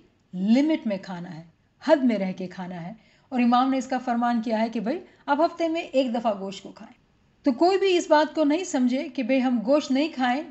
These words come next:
ताकि हमारे अंदर गुस्सा ना आए। नहीं, गुस्सा जिसको काबू करना है वो उसको अपनी अकल से काबू करना है। हम जानवर के गोश्त को इल्ज़ाम दे के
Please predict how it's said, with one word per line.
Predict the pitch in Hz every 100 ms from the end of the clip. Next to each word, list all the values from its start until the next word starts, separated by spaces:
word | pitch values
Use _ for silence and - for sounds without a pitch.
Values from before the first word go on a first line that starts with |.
| -
ताकि | 240 233
हमारे | 233 226 240
अंदर | 240 233
गुस्सा | 202 220 269 240
ना | 220 220
आए। | - - _ _ _ _ -
नहीं, | 240 220 185
गुस्सा | 262 - 392 381
जिसको | 277 - 302
काबू | - 233 233 285
करना | 247 247 269
है | 294 302
वो | 254 262
उसको | 247 - 285
अपनी | 262 262 277 269 -
अकल | 254 254 294 285
से | 247 214
काबू | 190 180
करना | 180 196 190
है। | 180 - _ _ _ _ _ -
हम | 247 294 311 - _ _ 185
जानवर | 180 233 262 320 339
के | 311 247
गोश्त | 226 285 - -
को | 196 165 - _ _ _ _ _ 247
इल्ज़ाम | 254 220 285 359 330
दे | 277 294
के | 233